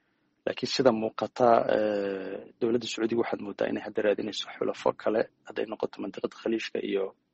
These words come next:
meel ka baxsanba, kadib markii ay kala soo kala dhex galeen waddanka Imaaraadka khilaafaad,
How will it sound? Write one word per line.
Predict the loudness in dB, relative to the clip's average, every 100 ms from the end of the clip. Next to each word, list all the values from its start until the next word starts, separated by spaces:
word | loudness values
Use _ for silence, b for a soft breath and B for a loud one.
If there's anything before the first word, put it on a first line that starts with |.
| _ _ _ -4
meel | -2
ka | -2
baxsanba, | -2 -2 -4 -4 -6 B B B B B
kadib | -8 0 2
markii | 2 2
ay | 2 2
kala | -2
soo | 2 2
kala | 2 2
dhex | 0 0
galeen | -2 -2
waddanka | -6 -6 -6
Imaaraadka | -4 0 0 0 -4
khilaafaad, | -8 -6 -4 0 0